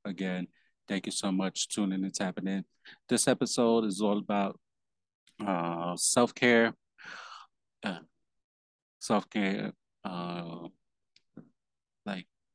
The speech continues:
my company, Bass City Entertainment, by the way, is the sponsor of this week's episode. Uh,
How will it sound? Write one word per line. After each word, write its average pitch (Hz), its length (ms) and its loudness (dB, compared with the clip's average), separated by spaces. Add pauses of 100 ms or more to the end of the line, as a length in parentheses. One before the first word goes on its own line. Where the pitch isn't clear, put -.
my 95 380 0
company, 95 420 0
Bass 95 320 0
City 92 220 -2
Entertainment, 92 640 -2
by 90 140 0
the 90 100 -2
way, 87 340 -6
is - 140 -12
the - 120 -10
sponsor 110 520 4
of 90 140 -4
this - 320 -2 (640)
week's 113 240 4
episode. 101 580 0
Uh, 90 260 -2